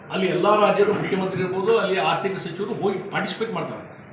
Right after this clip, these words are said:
ನೀವು ಅಲ್ಲಿ ಫೈಟ್ ಮಾಡಿರಿ. ಲಾಸ್ಟ್ ಟೈಮ್ ಮೋದಿಯವರು ನೀತಿ ಆಯೋಗದ ಮೀಟಿಂಗ್ ಕರೆದ್ರು, ಹೋಗಿದ್ರೆ ನೀವು? ಸಿದ್ದರಾಮಯ್ಯ ಹೋಗಲಿಲ್ಲ, ಅಬ್ಸೆಂಟ್ ಉಳಿದ್ರು. ಯಾವ ಮಹತ್ವದ ಮೀಟಿಂಗ್ ಇದೆ ಅಲ್ಲಿ ಅಬ್ಸೆಂಟ್ ಆಗೋದು,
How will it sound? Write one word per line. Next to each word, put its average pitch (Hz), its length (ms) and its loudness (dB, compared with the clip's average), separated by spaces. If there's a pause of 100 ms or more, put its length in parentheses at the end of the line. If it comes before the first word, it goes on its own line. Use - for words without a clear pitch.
ನೀವು 220 120 4
ಅಲ್ಲಿ 233 120 4
ಫೈಟ್ 240 260 2
ಮಾಡಿರಿ. - 540 -2 (320)
ಲಾಸ್ಟ್ 214 220 4
ಟೈಮ್ 220 180 6
ಮೋದಿಯವರು 208 540 4
ನೀತಿ 214 200 -2
ಆಯೋಗದ 202 220 2
ಮೀಟಿಂಗ್ 190 340 -2
ಕರೆದ್ರು, 185 220 0 (1300)
ಹೋಗಿದ್ರೆ 233 300 2
ನೀವು? 269 140 0
ಸಿದ್ದರಾಮಯ್ಯ 233 400 -2
ಹೋಗಲಿಲ್ಲ, 202 440 -2 (480)
ಅಬ್ಸೆಂಟ್ 254 300 0
ಉಳಿದ್ರು. 196 540 -2 (380)
ಯಾವ 202 200 6
ಮಹತ್ವದ 233 540 4
ಮೀಟಿಂಗ್ 214 320 2
ಇದೆ 151 220 2
ಅಲ್ಲಿ - 260 0
ಅಬ್ಸೆಂಟ್ 233 340 4
ಆಗೋದು, - 600 -2